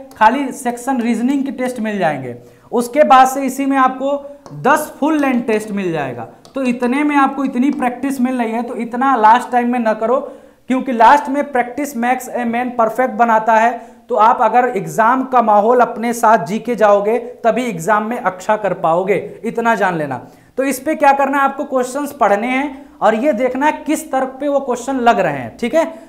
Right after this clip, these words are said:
तो ज्यादा घबराना नहीं है, question एकदम आसान आ रहे हैं। reasoning में आप, मेरा दावा है,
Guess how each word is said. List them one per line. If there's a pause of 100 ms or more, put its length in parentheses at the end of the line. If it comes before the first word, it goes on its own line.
(120)
तो
ज्यादा
घबराना
नहीं
है,
question
एकदम
आसान
आ
रहे
हैं।
reasoning
में
आप,
मेरा
दावा
है,